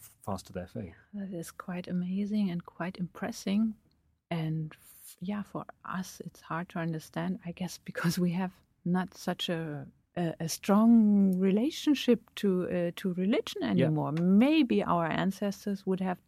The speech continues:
Speaker 2: the ha-, uh, ha-, would have had the same scruples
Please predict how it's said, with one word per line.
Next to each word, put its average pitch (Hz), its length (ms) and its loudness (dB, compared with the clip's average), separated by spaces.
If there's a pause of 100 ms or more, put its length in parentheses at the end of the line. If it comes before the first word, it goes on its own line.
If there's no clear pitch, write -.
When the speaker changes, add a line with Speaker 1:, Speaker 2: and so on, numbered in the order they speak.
(320)
Speaker 2:
the 175 100 2
ha-, 170 320 -2
uh, 165 320 -2 (100)
ha-, 185 120 -6 (160)
would 196 160 0
have 196 140 -2
had 180 240 -4
the 170 80 -8
same 175 260 -6 (560)
scruples 220 640 0